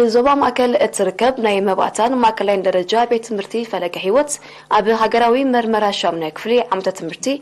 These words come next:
ክልተ ሽሕን ዒስራን ሓደን ክልተ ሽሕን ዒስራን ክልተን ብሉፅ ውፅኢት ነዘመዝገቡ ተምሃሮኣ ሸሊማ። እቶም ልዕሊ ተስዓ ነጥቢ ዘመዝገቡ ዓሰርተ ሰለስተ ደቂ ኣንስትዮ ዝርከብኦም ዓሰርተ ሽዱሽተ ተምሃሮ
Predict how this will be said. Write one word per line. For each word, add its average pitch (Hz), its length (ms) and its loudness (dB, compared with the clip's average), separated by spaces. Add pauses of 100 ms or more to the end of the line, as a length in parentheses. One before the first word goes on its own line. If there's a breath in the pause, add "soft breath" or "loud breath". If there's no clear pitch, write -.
(240 loud breath)
ክልተ 247 280 -2
ሽሕን 247 280 -4
ዒስራን 196 280 -4
ሓደን 220 280 -4
ክልተ 190 320 -8
ሽሕን - 260 -12
ዒስራን 175 320 -10
ክልተን 269 300 -4 (340 loud breath)
ብሉፅ 277 300 -2
ውፅኢት 220 420 0
ነዘመዝገቡ 175 640 -2
ተምሃሮኣ 233 540 -2 (200)
ሸሊማ። 165 440 -6 (1400 loud breath)
እቶም 269 280 2
ልዕሊ 247 220 2
ተስዓ 233 360 -2
ነጥቢ 202 360 -2
ዘመዝገቡ 175 640 0 (280)
ዓሰርተ 196 260 -2
ሰለስተ 180 360 -4
ደቂ 170 240 -2
ኣንስትዮ 175 460 -2
ዝርከብኦም 214 600 0 (380 loud breath)
ዓሰርተ 233 320 -2
ሽዱሽተ 170 380 -8
ተምሃሮ 170 420 -2